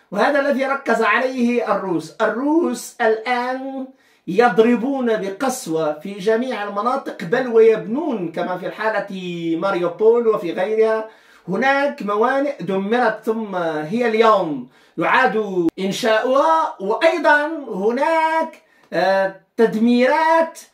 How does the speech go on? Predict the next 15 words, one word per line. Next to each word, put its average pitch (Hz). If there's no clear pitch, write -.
مقصودة 294
في 233
مناطق 269
محددة، 185
فكل 269
ما 277
هو 247
بريطاني 233
الآن 220
يوجه، 233
آه، 180
أو 233
توجه 214
إليه 208
النيران. 180